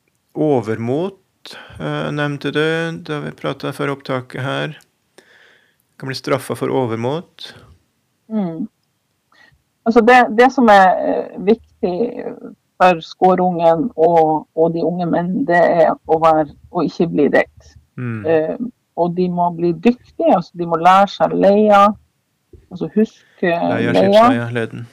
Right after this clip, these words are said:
Speaker 1: ja.
Speaker 2: Ja.
Speaker 1: Ja.
Speaker 2: Og så må de, eh, bli gode å se-, seile.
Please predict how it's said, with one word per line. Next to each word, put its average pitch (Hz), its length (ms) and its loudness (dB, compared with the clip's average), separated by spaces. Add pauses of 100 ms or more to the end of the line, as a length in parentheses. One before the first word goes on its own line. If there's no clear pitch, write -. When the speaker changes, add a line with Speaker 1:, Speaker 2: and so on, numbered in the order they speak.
Speaker 1:
ja. 127 180 -10 (380)
Speaker 2:
Ja. 202 180 6 (140)
Speaker 1:
Ja. 135 200 -6 (840)
Speaker 2:
Og 202 200 0
så - 180 2
må 202 200 4
de, 196 200 -2 (140)
eh, 156 360 4
bli 185 300 2
gode 180 300 0
å - 40 -14
se-, - 320 -4
seile. 165 520 -2